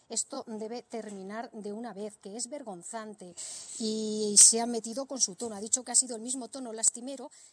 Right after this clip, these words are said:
que ha utilizado con Cerdán que el mismo que Ábalos utilizó con Coldo. También ha dicho que la auditoría se hay que, eh, hacérsela al gobierno, porque es, porque todo parte desde el gobierno.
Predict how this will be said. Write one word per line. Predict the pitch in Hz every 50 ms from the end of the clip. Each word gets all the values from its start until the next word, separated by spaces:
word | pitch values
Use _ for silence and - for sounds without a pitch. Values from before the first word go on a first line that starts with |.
| _ _
que | - 220
ha |
utilizado | 214 214 240 226 233 - 254 226 196
con | - 247 269
Cerdán | 254 247 220 202 233 262 302 302 - -
que | - 254
el | 226 220
mismo | 240 262 - 294 294 311
que | - - 220
Ábalos | 233 247 254 262 285 320 - -
utilizó | - 269 262 - 294 240 208 - - 269 320 - - - - - _ _ _ -
con | - 226 208 196 202 196 196 202 196 196 185 175 -
Coldo. | - 254 - - 269 208 190 180 160 - - - - - -
También | - 220 208 214 233 277 294
ha | 302 277
dicho | 294 294 - - - 349 339
que | - 277 247
la | 240 220
auditoría | 220 214 220 208 - 208 214 277 302 254 220 247 -
se | - - - 208 196
hay | 196 202
que, | - 247 240 233 233 226 226 214 208 208 208
eh, | 202
hacérsela | 214 214 - 220 208 - - 247 247 262 277 -
al | - 226 220 214 208
gobierno, | 208 202 202 233 262 269 240 226 202 190 175 - - - - - -
porque | 214 196 190 - - 220 233 240
es, | 262 254 - - - - - - -
porque | - 247 254 - - 262
todo | - 233 226 214 240
parte | 240 - 226 220 220 - - 254 269 254 - 240 226 220 208
desde | 208 208 202 - 214
el | 202 196 190
gobierno. | 185 185 190 233 254 262 240 226 208 185 170